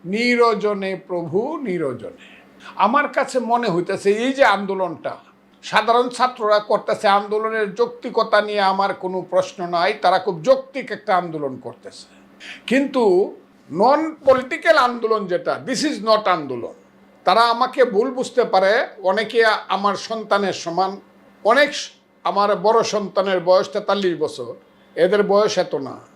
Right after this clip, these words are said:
এরা ছাত্র, এরা আমার নাতির সমান। আমি একটা কথা তাদেরকে বলি, অরাজনৈতিক আন্দোলন, এটা কোনো আন্দোলন না। আন্দোলনটা আমি বলবো তারা একটা আবেদন করতেছে, আবেদনের নামে আন্দোলনটা হচ্ছে। আবেদনটা কি?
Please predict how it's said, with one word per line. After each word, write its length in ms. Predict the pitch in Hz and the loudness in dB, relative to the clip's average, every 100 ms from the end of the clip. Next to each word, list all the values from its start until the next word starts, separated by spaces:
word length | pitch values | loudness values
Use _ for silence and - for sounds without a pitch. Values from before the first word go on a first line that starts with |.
| - | -4
এরা 100 | 185 | -4
ছাত্র, 580 | 185 202 202 185 143 117 - _ - | 0 0 -2 -2 -2 -4 -12 _ -2
এরা 180 | 185 | 2
আমার 180 | 202 208 | 2 0
নাতির 360 | 208 220 226 196 | 0 -2 -2 -8
সমান। 460 | - 160 135 120 | -6 -8 -8 -10
আমি 180 | 139 180 | -8 -6
একটা 260 | 214 - 214 | -6 -4 -4
কথা 260 | 214 214 214 | -2 0 0
তাদেরকে 440 | 220 202 190 - | 0 0 -2 -4
বলি, 340 | 156 135 123 98 - - - - - | -2 -2 -2 -10 -16 -20 -20 -20 -2
অরাজনৈতিক 840 | 208 247 277 285 233 269 269 269 | 2 4 6 2 0 -4 -4 0
আন্দোলন, 460 | 247 240 202 160 113 - _ _ 202 | 2 2 -2 -2 -6 -12 _ _ -6
এটা 200 | 202 226 | -2 -2
কোনো 220 | 233 220 | 0 2
আন্দোলন 520 | 202 196 180 170 151 | 2 0 -2 -2 -4
না। 160 | 127 110 _ _ _ - | -8 -14 _ _ _ -2
আন্দোলনটা 920 | 190 247 254 277 277 262 - 311 311 - _ - | 0 2 2 4 4 2 0 2 2 -4 _ -4
আমি 260 | 208 247 | -2 -2
বলবো 540 | 247 254 226 214 226 240 | 2 2 4 0 0 0
তারা 200 | 208 233 | 2 2
একটা 220 | 233 254 | 2 -2
আবেদন 640 | 220 - 233 254 254 240 202 | -2 2 2 4 4 2 0
করতেছে, 560 | 220 208 175 - - _ _ - | -4 -4 -6 -8 -18 _ _ 0
আবেদনের 600 | 196 226 269 262 262 262 | 2 4 4 4 2 -2
নামে 400 | 240 233 226 208 | 0 0 0 0
আন্দোলনটা 580 | 208 196 185 180 165 170 | 0 -2 -2 -4 -2 -2
হচ্ছে। 240 | 143 151 | -2 -2
আবেদনটা 560 | 156 190 214 226 208 240 | 0 0 0 -2 0 0
কি? 280 | 240 269 | 0 -4